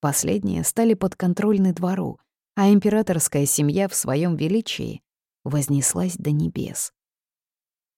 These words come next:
Наставник государства оказался не только самым искусным покорителем демонов,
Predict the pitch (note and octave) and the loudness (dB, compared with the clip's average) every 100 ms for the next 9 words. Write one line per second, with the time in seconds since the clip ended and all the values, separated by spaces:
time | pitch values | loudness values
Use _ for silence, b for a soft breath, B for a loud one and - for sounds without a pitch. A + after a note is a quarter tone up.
0 | _ - E3+ E3+ A#3+ A3 G3 D#3+ E3+ - | _ 0 4 4 4 4 4 4 0 -2
1 | - B3+ - - - b b _ F#3+ G#3 | 0 -2 -2 -6 -8 b b _ 0 4
2 | G3+ A#3+ - F#3 G3 C4 B3+ - F#3+ - | 4 4 4 2 4 2 0 0 0 2
3 | G#3 G#3 G3+ - G3+ G3 - B2 B2 C3 | 4 4 4 2 2 2 2 0 -2 -2
4 | D#3 D#3 D3 B2+ C3+ D3+ A#3+ - - - | 0 0 -2 -2 0 2 2 2 -4 -10